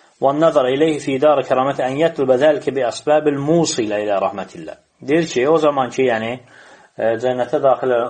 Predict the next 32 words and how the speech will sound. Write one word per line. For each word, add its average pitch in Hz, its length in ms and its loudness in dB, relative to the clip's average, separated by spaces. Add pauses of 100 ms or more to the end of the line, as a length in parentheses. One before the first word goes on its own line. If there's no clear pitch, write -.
olmaq 120 360 0
sırf 135 220 -4
Allahın 123 380 0
rəhməti 113 440 -2
və 110 100 0
məğfirəti 107 560 -4
ilədir. 95 400 -6 (600)
O 185 120 6
zaman 170 420 4
möminə, 143 400 0
hansı 147 400 -2
ki, 156 100 0
xilas 160 400 2
axtarır 117 460 2
oddan 117 580 0 (380)
və 127 160 0
cənnətə 156 400 2
daxil 165 360 4
olmaq 147 360 2
istəyir 98 240 -6
və 127 140 4
istəyir 156 260 0
ki, 160 180 2 (580)
e, 127 160 2 (360)
Rəbbinə, 143 520 2 (260)
e, 143 160 -2 (160)
yaxın 143 380 4
olsun 110 480 -2 (400)
və 120 120 2
onu 143 260 2 (140)
cənnətdə 135 600 0
görsün, 139 760 0